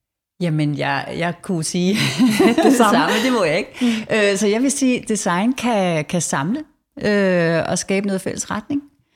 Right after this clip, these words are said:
Speaker 1: i en kompleks, øh, hverdag og hverdagen, verden, og, øh, og så kan det, øh, skabe god business. Det er simpelthen god forretning.
Speaker 2: Ja. Godt.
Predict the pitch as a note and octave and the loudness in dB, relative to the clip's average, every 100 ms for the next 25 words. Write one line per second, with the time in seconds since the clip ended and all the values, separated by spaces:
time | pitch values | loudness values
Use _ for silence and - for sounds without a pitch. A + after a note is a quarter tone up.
0 | _ _ _ _ - G#3 G3 F3+ E3 D#3 | _ _ _ _ -2 0 2 2 0 -2
1 | D3 G3+ F3+ F3 A3 - - - - A#3 | -2 -4 -4 -4 -6 -6 -8 -8 -6 -4
2 | G3+ F#3 D#3+ D3 D3 C#3 C#3 C#3 D3+ G#3+ | 0 0 0 0 0 -2 -2 -2 -2 -2
3 | B3 A3 - D#3+ E3 A#3+ A#2+ A#2+ _ F#3 | -4 -6 -4 -2 -2 -4 -6 -8 _ -4
4 | F#3 G#3 C4+ C4+ - F#3+ F#3 F3+ F3+ E3+ | -2 0 -2 -4 -2 0 2 2 0 0
5 | E3 - F#3 - A3 A3+ G#3+ G3 F#3 F3+ | -2 -2 -6 -6 -6 -6 -4 -2 -2 -2
6 | E3 D3 C#3 D3 - D#3 D3+ - - - | -2 -2 -4 -6 -6 -6 -6 -10 -10 -12
7 | C3+ - - _ - - - - F3+ F3 | -14 -18 -20 _ -10 -6 -6 -6 -10 -12
8 | E3 D#3+ - F3+ D3 _ _ _ _ _ | -16 -20 -18 -18 -18 _ _ _ _ _
9 | _ _ _ _ E3+ F3 - | _ _ _ _ -12 -12 -16